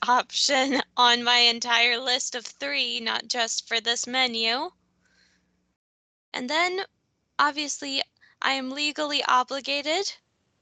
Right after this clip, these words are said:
to go for the fish and chips that are on the entrees.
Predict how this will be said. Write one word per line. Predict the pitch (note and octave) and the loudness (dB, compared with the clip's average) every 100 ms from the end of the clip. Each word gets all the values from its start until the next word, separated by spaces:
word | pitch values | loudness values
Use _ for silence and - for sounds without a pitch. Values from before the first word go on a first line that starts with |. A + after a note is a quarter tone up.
| - | -6
to | D4 | -4
go | C#4 B3+ | -2 -4
for | C#4+ | -4
the | B3 C#4 | -4 -4
fish | B3+ B3+ - | -4 -2 -2
and | A#3+ | -2
chips | - A3 A#3+ - - - | -4 -4 -4 -6 -10 -6
that | A#3+ A3+ | -4 -2
are | A3 | -2
on | A3 | -4
the | A3+ | -4
entrees. | G#3+ G#3+ G#3+ G#3 A3+ A3 C4 | -4 -4 -4 -2 0 0 0